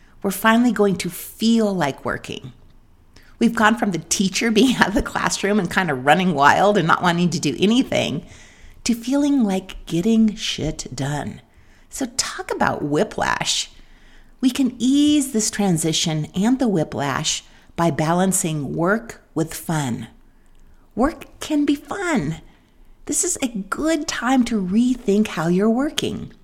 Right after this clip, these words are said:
Can you make it more fun? For decades, I believed that I had to work hard to make money.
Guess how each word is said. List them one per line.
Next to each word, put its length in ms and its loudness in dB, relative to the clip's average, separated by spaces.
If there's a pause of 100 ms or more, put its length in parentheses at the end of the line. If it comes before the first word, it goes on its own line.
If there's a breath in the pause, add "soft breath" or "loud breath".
(320)
Can 400 0
you 240 6
make 400 0
it 160 -4
more 320 -6
fun? 540 -8 (1080 soft breath)
For 240 -2
decades, 840 2
I 100 2
believed 340 2
that 100 4
I 40 0
had 200 -2
to 60 -2
work 280 2
hard 220 0
to 100 -4
make 240 -2
money. 460 -4